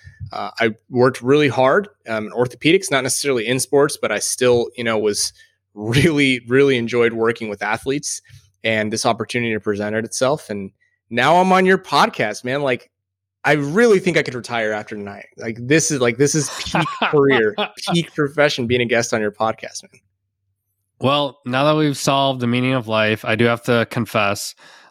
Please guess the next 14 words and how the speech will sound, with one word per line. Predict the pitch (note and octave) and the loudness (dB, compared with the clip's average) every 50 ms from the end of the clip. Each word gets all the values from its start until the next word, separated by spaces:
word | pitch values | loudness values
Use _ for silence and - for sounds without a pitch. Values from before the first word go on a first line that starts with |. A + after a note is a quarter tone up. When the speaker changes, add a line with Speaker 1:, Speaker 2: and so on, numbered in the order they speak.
| _ | _
Speaker 2:
Last | - A#2 A#2+ C3 C#3 C#3 - - | -2 -2 0 0 -2 -4 -6 -6
year | - C#3+ D3 D3 D3 D3 D3+ D3 - _ | -2 -2 0 2 0 0 -2 -4 -6 _
in, | B2 A#2+ A#2 A#2 A2+ A2 A2 G#2+ | -4 -2 0 0 0 0 -2 -2
uh, | G#2 G#2 G#2 G2+ G2+ | 0 0 2 2 2
one | G#2+ A#2 | 2 2
of | B2+ | 2
my | C3+ C3+ | 2 0
fantasy | - C#3 B2+ B2 A#2 - C3+ | 0 0 0 0 0 -2 0
leagues, | A#2+ B2 B2+ B2+ B2 A#2+ A#2 - | 2 2 2 2 2 0 -2 -2
we | A2 A2+ | -4 -2
could | A2 - B2 G#2 | 0 0 -2 -2
keep | - B2 A#2 G#2 - | 0 -2 -2 -2 -2
one | A2 A#2 B2+ C3 | -2 0 0 0
player, | B2 - C3+ C3+ C#3 C#3+ D3 D3+ D#3 D3+ | -2 -2 0 0 2 2 2 0 0 -2